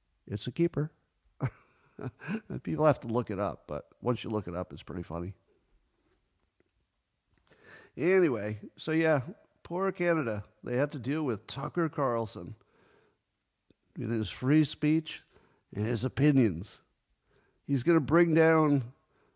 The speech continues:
the great northern country of Canada with his opinions. He's a danger to the world, but not as much as Donald Trump re-,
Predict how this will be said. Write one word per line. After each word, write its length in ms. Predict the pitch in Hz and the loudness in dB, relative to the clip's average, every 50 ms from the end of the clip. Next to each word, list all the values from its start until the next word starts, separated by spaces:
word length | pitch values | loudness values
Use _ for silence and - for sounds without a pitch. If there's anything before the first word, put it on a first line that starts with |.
| _ _ _ _ - - - - | _ _ _ _ -20 -20 -6 -4
the 100 | 131 139 | -4 0
great 300 | 123 139 147 151 143 117 | 2 4 4 4 4 4
northern 480 | 110 123 131 139 143 127 131 131 131 120 | 2 4 6 6 6 6 4 4 4 4
country 360 | 160 151 135 139 139 139 143 | 4 2 2 2 2 2 2
of 100 | 135 - | 2 2
Canada 480 | - 143 139 139 139 135 120 113 107 | 2 2 2 2 2 2 2 2 2
with 200 | 104 104 110 110 | 2 0 0 0
his 300 | 127 120 120 110 - - _ _ _ _ _ _ _ _ _ _ _ _ | 0 0 -2 -2 -4 -10 _ _ _ _ _ _ _ _ _ _ _ _
opinions. 880 | - 131 139 - - 156 165 160 156 143 127 107 78 82 90 - - - _ _ _ _ _ _ _ _ _ _ _ _ _ _ | -4 -2 -2 0 4 4 4 6 6 4 4 2 0 -4 -8 -12 -14 -18 _ _ _ _ _ _ _ _ _ _ _ _ _ _
He's 260 | - - 104 110 92 123 | -8 -6 -4 -2 -2 -2
a 100 | 117 113 | -2 -2
danger 480 | - 117 120 123 123 104 120 117 117 | -2 0 2 2 2 2 2 0 0
to 100 | 104 120 | 0 0
the 120 | 120 117 117 | 0 0 2
world, 520 | 120 123 123 120 117 110 107 101 87 - - _ _ _ _ _ | 2 2 2 2 2 2 0 -2 -4 -6 -12 _ _ _ _ _
but 160 | - 117 117 90 | -8 -6 -6 -4
not 340 | 90 101 110 120 120 110 | -4 -4 -2 -2 -2 -2
as 220 | 117 107 107 87 - | -2 -4 -4 -6 -4
much 340 | 107 107 113 107 110 - - | -4 -2 -2 -2 -2 -4 -4
as 320 | 107 110 107 92 90 - _ _ _ | -4 -4 -4 -4 -8 -12 _ _ _
Donald 400 | - 113 117 107 104 104 101 92 | -2 -2 -2 -2 -2 -4 -6 -8
Trump 440 | - - - 113 110 92 - - - - _ _ _ _ _ _ _ _ _ _ _ _ _ - | -10 -10 -8 -6 -6 -8 -8 -12 -16 -18 _ _ _ _ _ _ _ _ _ _ _ _ _ -8
re-, 140 | - 107 | -8 -8